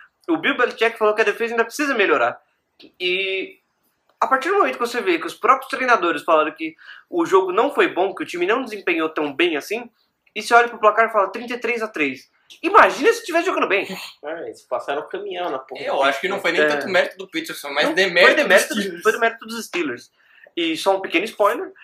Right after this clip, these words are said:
Speaker 1: na, no nosso quadro novo, que vai estrear esse episódio,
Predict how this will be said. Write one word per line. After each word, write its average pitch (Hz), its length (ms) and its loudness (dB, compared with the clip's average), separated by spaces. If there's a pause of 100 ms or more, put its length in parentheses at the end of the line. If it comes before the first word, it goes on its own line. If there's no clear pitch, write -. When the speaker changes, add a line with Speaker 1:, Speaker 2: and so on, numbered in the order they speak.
(380)
Speaker 1:
na, 139 800 4
no 147 100 -2
nosso 147 500 0
quadro 139 760 2
novo, 311 580 6
que 311 120 0
vai 214 160 8
estrear 202 360 4
esse 151 140 -6
episódio, 214 560 -2